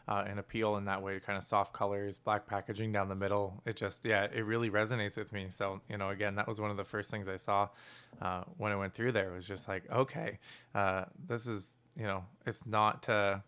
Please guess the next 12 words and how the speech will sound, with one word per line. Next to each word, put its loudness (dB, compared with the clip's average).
it -2
just -2
not 2
thought 4
up -2
of -2
overnight, -4
<laughs> -4
to 6
say 2
the 0
least. 0